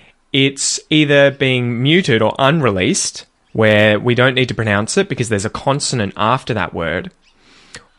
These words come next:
or it's turning into the T flap where there are vowels on either side of it. So if you want to learn more about that, jump into the Aussie English Classroom. Remember, it's seven days for free for you to try it, and I've got lessons teaching you how to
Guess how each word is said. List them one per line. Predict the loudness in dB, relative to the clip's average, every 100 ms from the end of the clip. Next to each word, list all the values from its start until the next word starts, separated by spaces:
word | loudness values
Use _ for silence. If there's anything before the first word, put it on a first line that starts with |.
| _
or | 2 4 4 2 0 -6
it's | -6
turning | -2 -2 0
into | -2 -4
the | -6
T | -6 -4 -6
flap | -6 -2 0 0 0
where | 2
there | 2 0
are |
vowels | 0 0 2 0 -2 -6
on | -6 -4
either | -4 -4 -4
side | -4 0 0 -2
of | -6
it. | -12 -16 _ -20 -20
So | -12 -6
if | -2
you |
want | 0 2
to |
learn | 2 2
more | 2 2
about | 2 0 0 0
that, | 0 0 -2
jump | -2 0 0
into | 0 0
the | 2
Aussie | 2 2 0
English | -2 -4 -6
Classroom. | -4 -2 -2 -4 -4 -2
Remember, | -2 0 0 0 -2
it's | -4
seven | -2 0 0 0
days | 2 2 2 0 -6 -14 -20 _
for | -6 -4
free | -4 -6 0 2 2 -2 _
for | -6
you | -2
to | -2
try | -2 0 2
it, | 2
and | 0
I've | -2
got | -2 -2
lessons | 0 0 -2 -4 -6
teaching | -8 -8 -6 -4 -2
you | 0
how | 0 0
to | 0 0